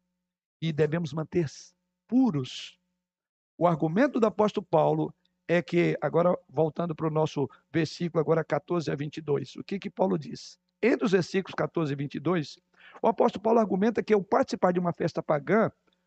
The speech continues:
com isso o cristão estaria comungando com as mesmas práticas, com os mesmos ensinos, com os mesmos costumes, porque essas festas,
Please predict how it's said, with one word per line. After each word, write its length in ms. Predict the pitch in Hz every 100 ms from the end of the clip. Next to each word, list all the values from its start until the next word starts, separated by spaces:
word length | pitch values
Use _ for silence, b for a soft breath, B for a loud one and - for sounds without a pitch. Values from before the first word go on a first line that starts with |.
| -
com 160 | 202
isso 180 | 202 214
o 40 |
cristão 280 | 220 202 -
estaria 460 | 208 196 175 214 202 b b _
comungando 800 | 233 233 220 175 214 262 247 - _ _ _
com 100 | -
as 180 | 190 170
mesmas 520 | 175 240 208 233 -
práticas, 600 | - 170 160 - - - b b b
com 120 | 202
os 120 | 214
mesmos 360 | 185 208 170 170
ensinos, 800 | 175 - - - 262 294 233 - b b b
com 120 | -
os 120 | 233
mesmos 440 | 170 202 185 196 -
costumes, 760 | 185 180 - 208 233 226 - _ _ b b
porque 220 | 175 208
essas 280 | 196 175 -
festas, 720 | - 240 - 160 - - -